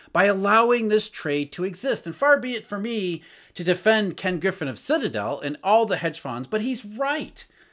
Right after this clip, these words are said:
He's absolutely right. Regulators are pointing at this basis trade and saying,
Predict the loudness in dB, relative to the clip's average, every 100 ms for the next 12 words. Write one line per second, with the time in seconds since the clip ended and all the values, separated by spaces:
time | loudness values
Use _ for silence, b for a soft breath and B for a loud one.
0 | b b b -4 -4 -2 0 0 -4 -4
1 | -4 -4 -4 -4 0 0 0 -4 -4 -4
2 | -2 -2 -2 -2 -4 -6 -6 -4 -4 -6
3 | -8 0 0 0 -8 -6 -4 -4 -4 -8
4 | -8 -4 -2 0 -2